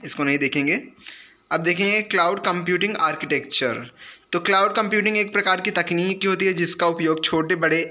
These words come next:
organization के द्वारा क्लाउड में सूचना या डेटा को स्टोर करने और इंटरनेट का उपयोग करके उन्हें एक्सेस करने के लिए किया जाता है।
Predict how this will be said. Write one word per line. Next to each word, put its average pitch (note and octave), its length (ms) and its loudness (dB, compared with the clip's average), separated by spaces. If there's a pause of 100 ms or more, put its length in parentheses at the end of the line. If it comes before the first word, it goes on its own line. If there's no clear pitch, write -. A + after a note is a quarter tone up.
organization D3 720 2
के F3+ 80 2
द्वारा D3+ 460 2 (460)
क्लाउड F#3 300 2
में G3+ 80 -2
सूचना F3 400 0
या F#3+ 100 4
डेटा E3+ 240 2
को F#3+ 140 0
स्टोर F3 380 0
करने D#3+ 500 -2
और D#3 180 2
इंटरनेट F#3+ 380 -2
का F3+ 60 2
उपयोग F3 280 -2
करके E3+ 200 0
उन्हें F3 200 0
एक्सेस D#3 260 -6
करने D3+ 260 0
के D3+ 120 -4
लिए F3+ 140 0
किया C3 260 -4
जाता A2 340 -10
है। A#2 180 -14